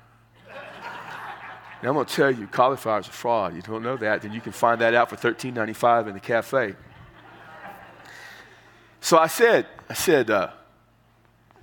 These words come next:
she said, "Is that potatoes, is that cauliflower?" He said, "It's cauliflower." I said, "Okay, you'll understand, I won't eat." She goes, "No, you're fine." <clears throat> I still ask, 'cause they weren't pagan, so it was okay.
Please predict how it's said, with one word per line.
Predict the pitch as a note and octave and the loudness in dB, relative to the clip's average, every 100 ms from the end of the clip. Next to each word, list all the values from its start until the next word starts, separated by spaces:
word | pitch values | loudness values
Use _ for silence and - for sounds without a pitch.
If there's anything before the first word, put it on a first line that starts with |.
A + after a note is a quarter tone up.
| _ F4 _ _ _ _ _ - _ _ - _ | _ _ _ _ _ _ _ -20 _ _ -20 _
she | |
said, | - | -14
"Is | - | 0
that | C#3 | 0
potatoes, | C#3+ - C3+ D3 | 0 2 2 2
is | |
that | A#2+ - | -4 0
cauliflower?" | A#2 G#2+ G2 F#2 D#2 - _ _ _ _ _ _ _ _ _ | 0 0 -4 -6 -6 -10 _ _ _ _ _ _ _ _ _
He | |
said, | F3+ C#4 | -10 -8
"It's | C4 | -8
cauliflower." | - A2 G2+ G#2 | 0 0 0 -4
I | G2 | -4
said, | B2+ | -6
"Okay, | B2+ G#2 | -8 -4
you'll | C#3 D#3 | -4 0
understand, | C#3+ C#3+ - D3 C3+ - | 0 0 0 0 -2 -4
I | |
won't | C3+ C3 | 0 2
eat." | D3+ - | 0 -4
She | |
goes, | C4+ | -8
"No, | A3 | -6
you're | E3 D#3+ | -4 -4
fine." | A#2+ G#2+ G2+ - - - - | -4 -6 -10 -20 -20 -20 -18
<clears throat> | - - - - _ - | -20 -20 -20 -20 _ 0
I | D#3 - E3 G3+ | 2 4 6 4
still | D#3 - D3 A#2 | 0 -6 -4 0
ask, | G#2 F#2 - - - - - - - _ _ _ _ - - - _ | 0 -2 -8 -18 -18 -18 -20 -20 -20 _ _ _ _ -20 -20 -20 _
'cause | F#3 | 0
they | C#3+ D#3+ | 4 4
weren't | D3+ - | 2 0
pagan, | - B2 A2+ G2 F2+ | 2 2 2 -2 -10
so | G#2 | -10
it | |
was | E2 G2 | -8 -6
okay. | F#2+ - F2+ | -8 -8 -14